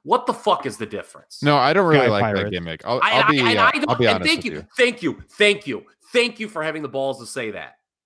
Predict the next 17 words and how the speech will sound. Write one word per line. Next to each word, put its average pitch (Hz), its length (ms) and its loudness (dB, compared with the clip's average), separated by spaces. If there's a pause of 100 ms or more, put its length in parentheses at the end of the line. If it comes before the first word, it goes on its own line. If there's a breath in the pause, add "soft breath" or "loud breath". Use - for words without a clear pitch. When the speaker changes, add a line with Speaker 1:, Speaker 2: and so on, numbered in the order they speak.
(600)
Speaker 1:
Thank 147 280 0
you 90 80 -10
Speaker 2:
Wh-, - 220 -10
Speaker 1:
for 123 100 0
Speaker 2:
that 117 100 4
I 113 60 0
Speaker 1:
having 107 100 0
Speaker 2:
don't 113 160 -2
Speaker 1:
at 113 40 0
Speaker 2:
like 117 100 -2
Speaker 1:
lea-, - 80 -4
Speaker 2:
it? 143 120 -8 (380)
Speaker 1:
'cause 165 160 -6
at 175 100 -8
least 214 220 -4
you're 233 80 -6
consistent. 190 680 -6